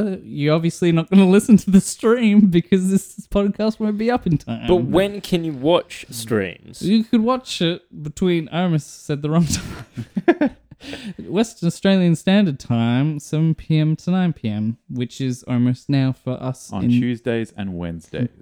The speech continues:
Speaker 2: On Twitch.
Speaker 3: Yep, twitch dot T V slash grind time underscore T V. If you go over there, just below the little video box where you watch us play when we're online, there's a little timer that'll tell you what time we're going live in your time zones.
Speaker 1: And then there's also a panel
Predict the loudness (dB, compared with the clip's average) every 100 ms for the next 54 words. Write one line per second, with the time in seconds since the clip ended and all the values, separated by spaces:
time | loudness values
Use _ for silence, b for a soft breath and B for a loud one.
0 | _ _ -10 -8 -8 -8 -2 2 2 0
1 | -14 -20 -12 -6 -4 -4 -6 -4 -6 -6
2 | -6 -4 -4 -4 -6 -6 -6 -4 -4 -6
3 | -6 -6 -6 -8 -8 -10 -10 -10 -8 -6
4 | -4 -6 -6 -6 -4 -4 -2 -2 -4 -6
5 | _ _ _ -8 -6 -4 -2 0 0 -2
6 | -2 -2 -2 -4 -6 -4 -2 -2 -2 -2
7 | -4 -8 -8 -6 -6 -8 -12 -14 -10 -10
8 | -10 -6 -4 -4 -4 -6 -6 -6 -4 -4
9 | -6 -10 _ _ _ _ _ _ 0 0
10 | 0 -2 -2 -4 -6 -6 -6 -8 -10 -10
11 | -8 -8 -8 -12 -12 -12 -10 -12 -12 -10
12 | -10 -10 -10 -12 -12 -12 -14 -16 -16 -16
13 | -18 -20 2 4 6 4 0 -2 -4 -2
14 | -4 -4 -6 -10 -10 -12